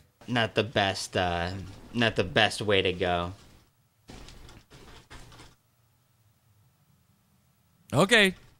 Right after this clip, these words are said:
Speaker 2: Davey.
Speaker 1: Wow, Pod Awful is, like, really fucking going crazy tweeting at me right now.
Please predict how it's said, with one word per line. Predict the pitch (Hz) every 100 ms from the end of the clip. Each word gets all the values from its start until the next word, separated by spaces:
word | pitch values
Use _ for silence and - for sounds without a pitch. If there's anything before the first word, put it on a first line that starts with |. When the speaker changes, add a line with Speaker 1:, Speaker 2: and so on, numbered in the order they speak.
| _
Speaker 2:
Davey. | 147 220 220 208 - _ _ _ _ _ -
Speaker 1:
Wow, | 117 135 92 - -
Pod | - 117 143
Awful | 113 135 139 110
is, | 90
like, | 95 90 - - -
really | 92 98 107 123 120 107 92
fucking | - 107 104 113 95
going | 87 104 101 92
crazy | 90 - 101 110 107 92 85
tweeting | - - 110 135 95
at | 85 78
me | 78
right | 78 73 67
now. | 78 76